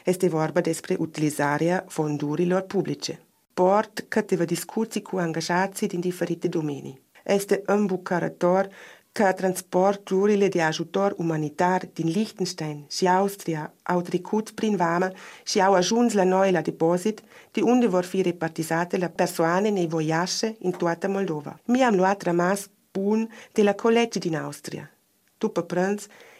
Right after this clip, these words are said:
elaborez o planificare pentru școlarizarea angajaților. Ne vizitează Rudi Chirizitz, ofițerul de legătură din Austria pentru Republica Moldova,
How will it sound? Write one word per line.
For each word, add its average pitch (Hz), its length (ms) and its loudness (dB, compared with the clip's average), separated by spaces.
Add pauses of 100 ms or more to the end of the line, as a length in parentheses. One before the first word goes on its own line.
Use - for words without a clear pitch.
elaborez 180 1000 2
o 170 120 2
planificare 165 880 0
pentru 175 480 0 (360)
școlarizarea 170 1000 0
angajaților. 160 840 -2 (600)
Ne 196 140 0
vizitează 175 880 0 (100)
Rudi 196 280 0
Chirizitz, - 720 -4 (240)
ofițerul 190 800 0
de 190 80 0
legătură 170 560 0
din 180 180 -2
Austria 170 420 -2
pentru 175 500 0
Republica 175 540 -2
Moldova, 165 520 -2